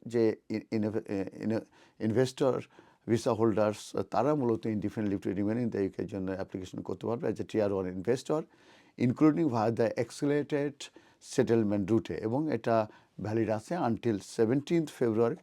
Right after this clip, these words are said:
two thousand twenty-eight পর্যন্ত। এবং আমি বলেছি যে dependents of the investors, তারা কিন্তু not eligible for accelerated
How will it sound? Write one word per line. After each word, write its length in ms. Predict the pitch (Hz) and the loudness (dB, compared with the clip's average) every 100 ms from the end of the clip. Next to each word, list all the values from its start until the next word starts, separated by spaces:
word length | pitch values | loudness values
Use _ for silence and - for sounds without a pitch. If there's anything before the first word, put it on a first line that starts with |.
| - | -6
two 100 | 110 107 | -4 -4
thousand 360 | 98 90 101 92 - _ _ _ _ - | -6 -4 -6 -8 -16 _ _ _ _ 0
twenty-eight 460 | 135 117 107 113 127 | 2 2 2 2 2
পর্যন্ত। 340 | - 135 139 139 | 0 0 -2 -2
এবং 340 | 139 123 104 | -4 -2 -2
আমি 280 | 104 107 107 - | -2 -2 -2 2
বলেছি 320 | 110 123 147 | 2 2 -4
যে 120 | 151 | -4
dependents 520 | 113 110 151 165 160 151 | -2 -2 0 -2 -2 -4
of 40 | 123 | -4
the 60 | 120 | -4
investors, 500 | 110 123 127 - 165 - - - - | -2 -2 -2 -2 -2 -4 -14 -14 -2
তারা 200 | 113 117 | 0 0
কিন্তু 260 | 110 - | -2 0
not 220 | 107 156 175 135 | 0 0 0 2
eligible 340 | 117 104 110 - | 4 2 0 0
for 220 | 104 98 - - _ _ 113 | 0 0 -2 -16 _ _ -4
accelerated 920 | - - 117 101 - 104 92 - | -2 2 2 2 0 -2 -2 -6